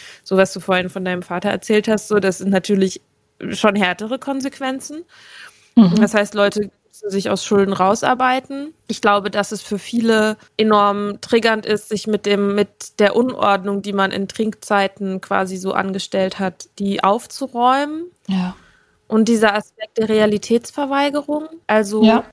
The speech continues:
Speaker 1: so, das wären jetzt grad so meine Gedanken, aber, ne, das, ich find's halt schon bemerkenswert, dass, also wir, wir beide damit ein Thema haben, dass das im Home-Podcast, äh, thematisiert wird. Ja, irgendwie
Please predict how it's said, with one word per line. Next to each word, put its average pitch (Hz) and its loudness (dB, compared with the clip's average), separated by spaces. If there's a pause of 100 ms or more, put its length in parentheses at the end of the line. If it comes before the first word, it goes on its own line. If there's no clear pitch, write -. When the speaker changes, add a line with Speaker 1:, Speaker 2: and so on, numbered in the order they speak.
(160)
Speaker 1:
so, 233 4
das 247 0
wären 233 2
jetzt 240 0
grad 233 -2
so 247 -6
meine 233 0
Gedanken, 226 0
aber, 226 0
ne, 294 -2
das, 247 -2
ich 247 -6
find's 294 -6
halt 247 2
schon 294 0
bemerkenswert, 240 -2
dass, 202 -10
also 208 -4
wir, 240 2 (140)
wir 254 2
beide 269 0
damit 262 -6
ein 262 -12
Thema 277 -2
haben, 285 -4 (400)
dass 226 -2
das 233 -4
im 226 0
Home-Podcast, 269 -2
äh, 262 2
thematisiert 254 -2
wird. 277 -4 (640)
Ja, 240 4
irgendwie 254 -4